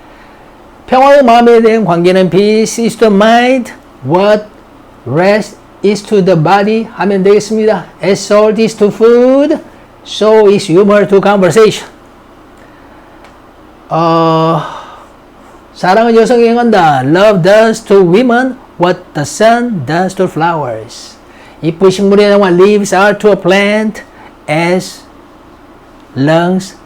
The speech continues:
are to an animal 하면 되겠습니다. As lion is king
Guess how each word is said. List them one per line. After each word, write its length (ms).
are 200
to 400
an 160
animal 580
하면 280
되겠습니다. 640
As 400
lion 460
is 220
king 400